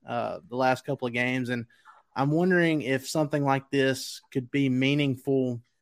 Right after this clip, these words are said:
for his development, like,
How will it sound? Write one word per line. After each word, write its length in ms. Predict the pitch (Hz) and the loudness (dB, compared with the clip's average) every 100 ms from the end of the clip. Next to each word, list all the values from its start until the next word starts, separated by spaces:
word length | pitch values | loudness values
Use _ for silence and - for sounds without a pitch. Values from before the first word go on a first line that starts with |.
| _ | _
for 140 | 139 131 | -4 0
his 640 | 139 131 120 120 - - _ _ _ _ _ _ _ | 2 0 -2 -8 -14 -18 _ _ _ _ _ _ _
development, 640 | 127 127 135 143 117 127 120 | -8 0 4 4 2 -4 -2
like, 340 | 123 120 - | -2 -4 -8